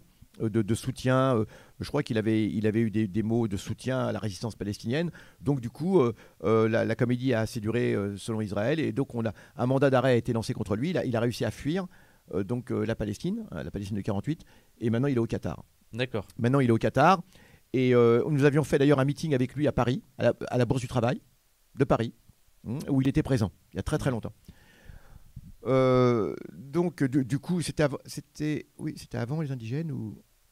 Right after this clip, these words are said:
Speaker 1: je ne sais plus, dans ces eaux-là. Et donc toujours est-il que Walid discute avec le frère de, de, de Hazmi, donc, qui lui
Speaker 2: Bishara,
Speaker 1: vivait à
Speaker 2: ouais.
Speaker 1: Paris, et cetera. Et on se disait, qu'est-ce qu'on pourrait bien faire pour la Palestine ?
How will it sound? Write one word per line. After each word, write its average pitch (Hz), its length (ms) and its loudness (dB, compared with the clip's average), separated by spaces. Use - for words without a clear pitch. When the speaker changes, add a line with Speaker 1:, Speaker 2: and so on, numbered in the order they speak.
Speaker 1:
je - 120 -12
ne 113 40 -8
sais 104 60 -12
plus, - 320 -20
dans 95 120 -8
ces 98 200 -10
eaux-là. 95 180 -8
Et 147 100 0
donc 180 160 -2
toujours 180 240 0
est-il 165 260 -4
que 120 520 2
Walid 147 360 2
discute 139 320 -8
avec 127 200 -2
le 127 100 0
frère 202 500 4
de, 117 320 0
de, 107 240 -4
de 104 120 -2
Hazmi, 127 500 0
donc, - 340 -10
qui 101 140 -14
lui 131 240 -6
Speaker 2:
Bishara, 92 280 -12
Speaker 1:
vivait 135 160 2
à 131 80 2
Speaker 2:
ouais. - 60 -4
Speaker 1:
Paris, 170 420 -2
et 139 140 -2
cetera. 156 460 0
Et 156 200 0
on 151 80 -4
se 123 80 -10
disait, 175 180 -4
qu'est-ce - 220 -8
qu'on 185 100 -8
pourrait 147 200 -2
bien 135 140 -2
faire 175 180 -4
pour 127 100 -4
la 113 80 -4
Palestine ? 98 440 -8